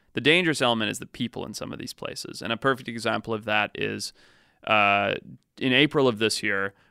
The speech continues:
we chartered a two, a World War Two D C three cargo plane to fly into a private cocaine dealer's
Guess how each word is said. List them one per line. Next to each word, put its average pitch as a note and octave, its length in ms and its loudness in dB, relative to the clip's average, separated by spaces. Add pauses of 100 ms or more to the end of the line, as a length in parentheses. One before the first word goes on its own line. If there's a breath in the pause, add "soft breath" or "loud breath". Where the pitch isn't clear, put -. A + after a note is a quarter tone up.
we A#2 100 0
chartered A#2 400 4
a G#2+ 260 4 (400)
two, C#3+ 300 2
a - 20 0
World C#3+ 240 6
War D#3+ 160 4
Two A#2+ 520 2 (280)
D C3 140 4
C B2+ 180 2
three A2 460 0 (100)
cargo A#2 380 4
plane G2+ 440 -8 (280 soft breath)
to - 120 -8
fly B2 280 6
into B2 260 2
a A#2 80 4
private C#3+ 440 2
cocaine D3 500 0
dealer's A#2 320 0